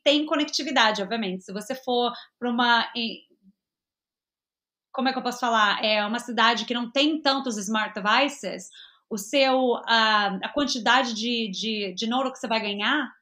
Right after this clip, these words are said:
vai ser diferente, né? Porque a data que você tá mandando não é a mesma de, por exemplo, eu em downtown São Francisco, né? Mas eu acho também que isso vai mudar, porque o alcance vai mudar. Então, assim, eu não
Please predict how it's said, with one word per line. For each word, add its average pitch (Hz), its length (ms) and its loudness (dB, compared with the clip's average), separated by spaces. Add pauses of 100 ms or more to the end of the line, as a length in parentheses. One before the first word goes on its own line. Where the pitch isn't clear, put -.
vai 220 100 -6
ser 240 100 -2
diferente, 277 600 0
né? 196 200 -4
Porque 196 180 -4
a 262 40 4
data 226 260 0
que - 60 -14
você - 80 -14
tá 240 80 -2
mandando 277 380 0
não 349 100 4
é 349 120 4
a 320 40 2
mesma 285 540 2 (260)
de, 247 100 -4
por 269 140 2
exemplo, 233 460 0
eu 254 340 4
em 277 160 0
downtown 254 420 2
São 262 180 -6
Francisco, 220 560 -6
né? 220 200 -4 (800)
Mas 233 600 2 (360)
eu 254 100 4
acho - 160 4
também 339 180 4
que 349 60 2
isso 311 120 -4
vai 339 120 8
mudar, 285 540 4 (100)
porque 240 520 0 (300)
o 226 80 0
alcance 285 560 2
vai 233 160 0
mudar. 185 480 -4 (280)
Então, 208 240 -2
assim, 277 320 -2
eu 220 80 -2
não 247 260 -4